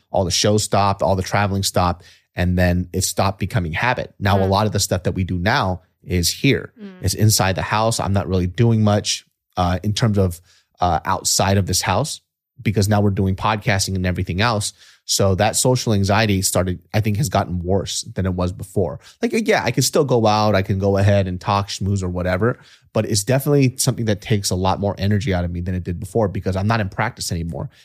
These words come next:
Speaker 1: And if you don't practice this shit as an introvert, it, it fucks you up.
Speaker 2: Mm-hmm.
Speaker 1: 'Cause y-, if you don't have to be around it, you don't, as you, especially when you're older. When you're older, if you don't wanna be around shit, you don't have to be around
Speaker 2: Yeah.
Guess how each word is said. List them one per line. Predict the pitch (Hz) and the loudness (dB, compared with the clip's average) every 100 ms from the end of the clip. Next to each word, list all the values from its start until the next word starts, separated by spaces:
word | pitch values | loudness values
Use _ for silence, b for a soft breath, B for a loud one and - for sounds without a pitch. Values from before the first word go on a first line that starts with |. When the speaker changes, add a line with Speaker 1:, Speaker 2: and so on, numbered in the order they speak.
| b | b
Speaker 1:
And | 98 | -4
if | 92 | 0
you | 120 | 2
don't | 143 | 2
practice | 110 117 117 | 0 -2 -2
this | 120 | -2
shit | 117 127 | 0 0
as | 85 82 | -2 -6
an | - | -4
introvert, | 98 123 139 170 196 b b b | -2 0 2 2 0 b b b
it, | - 104 | -6 0
it | 120 | -2
fucks | - - 110 104 - | -2 -4 -2 -2 -2
you | 90 92 | -2 0
up. | 233 | 0
Speaker 2:
Mm-hmm. | 233 220 254 285 - | -4 -8 -8 -8 -8
Speaker 1:
'Cause | - 233 90 - | -2 -2 -2 -10
y-, | 101 104 110 | -10 -8 -2
if | 113 - | -2 2
you | |
don't | 143 120 | 0 0
have | 131 135 | -2 -2
to | - | -2
be | 98 101 | 0 0
around | 92 117 | 2 2
it, | 104 | 2
you | 85 | 2
don't, | 107 101 - _ | 0 0 -6 _
as | 113 | -4
you, | 113 | 0
especially | 135 220 254 | 0 2 4
when | 143 | 4
you're | 110 | 4
older. | 127 131 80 b b b b | 2 0 -4 b b b b
When | - 127 | 0 2
you're | 233 | 4
older, | 160 190 | 4 4
if | 147 120 | 4 4
you | 151 | 4
don't | 269 | 4
wanna | 202 | 4
be | 117 120 | 4 4
around | 160 165 160 | 4 4 4
shit, | 196 | 2
you | 131 151 | 2 0
don't | 110 - 120 127 | 0 -2 0 2
have | 117 101 | 2 0
to | |
be | 90 95 | -2 0
around | 92 | 0
Speaker 2:
Yeah. | 90 | 0